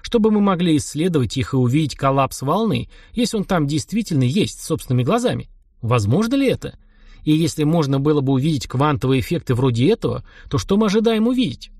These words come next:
В тысяча девятьсот тридцать пятом году, через два года после присуждения ему Нобелевской премии за работу по квантовой физике, австрийский ученый-физик Эрвин Шредингер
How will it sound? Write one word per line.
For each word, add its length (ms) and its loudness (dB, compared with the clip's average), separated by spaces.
В 60 -16
тысяча 280 -2
девятьсот 440 -2
тридцать 360 -6
пятом 360 0
году, 360 0
через 300 -2
два 180 2
года 240 0
после 320 -4
присуждения 640 0
ему 220 2
Нобелевской 540 0
премии 340 0
за 100 -2
работу 360 0
по 140 -2
квантовой 440 0
физике, 560 -2
австрийский 520 -2
ученый-физик 1300 -2
Эрвин 360 0
Шредингер 680 0